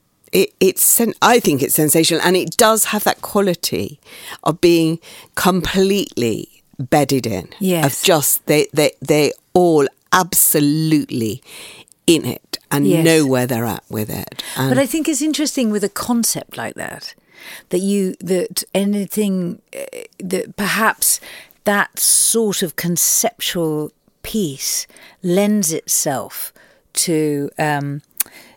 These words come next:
Speaker 2: you know, a, a press night because it knows what it is.
Speaker 1: Yeah.
Speaker 2: You know, sometimes you do shows that, that are still,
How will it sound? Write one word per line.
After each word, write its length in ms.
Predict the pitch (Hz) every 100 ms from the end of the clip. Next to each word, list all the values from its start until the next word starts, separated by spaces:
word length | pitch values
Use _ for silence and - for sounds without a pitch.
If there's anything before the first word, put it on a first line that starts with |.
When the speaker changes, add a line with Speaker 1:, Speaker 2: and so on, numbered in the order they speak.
| - 277 - _ -
Speaker 2:
you 160 | 208
know, 200 | 185 156 175
a, 400 | 175 175 190 180
a 180 | 175 185
press 360 | - 185 -
night 200 | 170 156
because 200 | - 175
it 120 | 185
knows 340 | 196 190 185 160
what 180 | 160 190
it 140 | 170
is. 480 | 202 151 123 - 139
Speaker 1:
Yeah. 340 | 123 120 123 127 120 -
Speaker 2:
You 160 | 202 185
know, 100 | 170
sometimes 640 | - 240 247 220 233 208
you 60 | 214
do 200 | 208 202
shows 440 | - 190 185 156
that, 260 | 185 - -
that 320 | 160 175 -
are 80 | 156
still, 960 | - - - 214 220 214 202 185 170